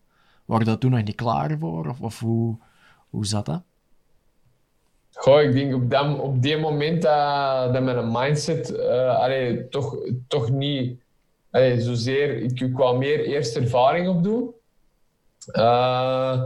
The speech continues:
Speaker 2: en, en dan eigenlijk, eh, vanuit die ervaring, eh, verder zaken gaan creëren.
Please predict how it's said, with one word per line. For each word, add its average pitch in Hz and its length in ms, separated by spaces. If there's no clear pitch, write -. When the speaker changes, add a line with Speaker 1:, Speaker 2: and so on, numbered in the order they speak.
Speaker 2:
en, 110 240
en 110 180
dan 117 240
eigenlijk, 123 540
eh, 117 540
vanuit 117 340
die 123 140
ervaring, 110 760
eh, 101 500
verder 104 380
zaken 107 380
gaan 104 180
creëren. 98 640